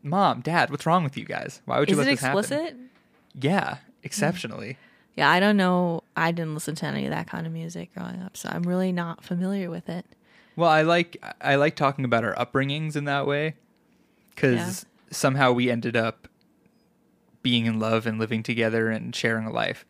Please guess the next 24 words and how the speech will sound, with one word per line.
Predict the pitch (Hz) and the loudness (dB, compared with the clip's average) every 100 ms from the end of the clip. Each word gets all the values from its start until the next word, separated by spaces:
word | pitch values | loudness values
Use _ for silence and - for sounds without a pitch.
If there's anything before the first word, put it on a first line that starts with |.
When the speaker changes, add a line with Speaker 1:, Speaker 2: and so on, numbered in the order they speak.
| _ _ _ | _ _ _
Speaker 1:
and | 120 | 0
we | 117 | 0
came | 113 120 110 | 2 0 0
from, | 107 110 | -4 -6
like, | 110 98 117 - | -4 -6 -8 -14
Speaker 2:
Vastly | - 156 165 - 170 165 | 0 2 2 0 -2 0
different | 160 160 180 | 2 2 2
Speaker 1:
vastly | 160 - | 0 2
Speaker 2:
levels | 160 165 160 165 | 2 0 -2 -2
Speaker 1:
different. | 165 156 | -2 -4
Speaker 2:
of | |
strictness. | - - 156 - 185 180 196 - - | -4 -2 -2 -2 0 2 0 -4 -10
Speaker 1:
Yeah. | 131 139 165 - - | -6 -2 0 -2 -8
Speaker 2:
Right. | - - - - | -10 -8 -10 -6
<laughs> | 208 180 180 - _ _ _ | -6 -6 -10 -14 _ _ _
Speaker 1:
Like, | 147 135 | 0 4
I'd | 131 135 | 6 8
ask | 135 131 | 6 4
Sarah, | - 117 117 | 2 2 2
like, | 110 110 - | 0 -2 2
"Oh, | 190 170 131 | 4 6 4
do | 127 | 0
you | 143 | -2
know | 156 151 147 139 135 | 0 4 6 4 2